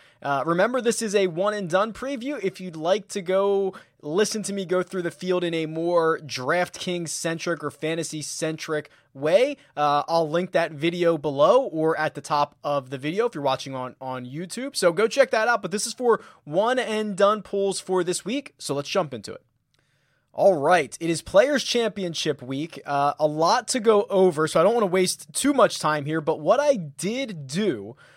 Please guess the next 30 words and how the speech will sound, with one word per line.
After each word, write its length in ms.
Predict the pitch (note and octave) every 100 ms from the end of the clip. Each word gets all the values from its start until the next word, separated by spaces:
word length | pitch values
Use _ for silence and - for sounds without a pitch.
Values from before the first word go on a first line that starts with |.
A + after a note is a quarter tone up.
| _
uh, 280 | D#3 D3+ D3+
for 180 | - F3
this 240 | G3+ G#3
week 180 | G3+ G3+
is 120 | E3+
I 120 | D#3+ -
added 360 | E3 G3+ A#3
a 120 | A3 F3
new 640 | D#3 E3+ G3 G3+ G3+ G#3 -
section 800 | - - F#3+ F3+ - E3 D3 C#3+
of 320 | E3+ D3+ C3+
this 340 | D3+ C#3+ - -
tool 340 | - F3 D#3 D3
that 140 | C#3
is 120 | C3+
available 440 | C3 D3+ F3 E3 E3
on 180 | D3 C#3
D 140 | D3
F 140 | C#3
S 220 | C#3 C3 -
on 220 | C#3+ C3
demand 380 | B2 B2 A#2+ A#2
dot 200 | A2+ G#2
com. 220 | - E2+ - - - - _ -
Uh, 260 | A#2+ A#2
you 200 | C3 D#3
can 160 | D3+ D#3
click 460 | - - G3 B3 -
the 220 | F#3+ F#3
viewer 720 | D3+ C#3+ F3 G3 G3 F#3 -